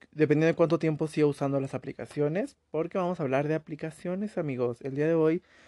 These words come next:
vamos a hablar de unas aplicaciones. Este, y pues si las sigo usando, hay una que ya dejé de usar porque como que no me gustó. Ahorita van a, o sea, y más o menos hablé sobre eso el podcast pasado.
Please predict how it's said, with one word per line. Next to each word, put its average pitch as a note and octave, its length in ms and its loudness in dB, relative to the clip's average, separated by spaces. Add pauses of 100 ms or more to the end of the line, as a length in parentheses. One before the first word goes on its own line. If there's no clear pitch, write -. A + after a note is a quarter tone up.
(120)
vamos F#3+ 220 2
a F3 40 4
hablar D3+ 220 4
de D#3+ 160 2
unas F3+ 280 -2
aplicaciones. D3 580 -2 (580)
Este, C#3 800 2 (220)
y D3 120 2
pues C#3+ 240 0
si D3+ 80 0
las C#3 180 6
sigo E3+ 180 2
usando, F#3+ 760 4 (800)
hay G#3+ 220 8
una F#4+ 180 4
que E3 140 -2
ya D#3+ 100 8
dejé F#3+ 200 6
de G3 80 4
usar F3 420 4
porque C#3+ 200 -4
como C3+ 200 -2
que C3+ 160 -6
no C#3 420 -2
me F3 60 2
gustó. - 480 -6 (500)
Ahorita D3+ 240 8
van D#3 280 8
a, D#3 40 4
o C#3+ 40 6
sea, C#3+ 280 6
y D3 340 0 (580)
más D3+ 240 -2
o E3+ 60 2
menos F3 240 2
hablé C#3 220 6
sobre C#3+ 360 4
eso D#3 320 2
el C3+ 220 -2
podcast C3+ 320 -6
pasado. F#3+ 580 4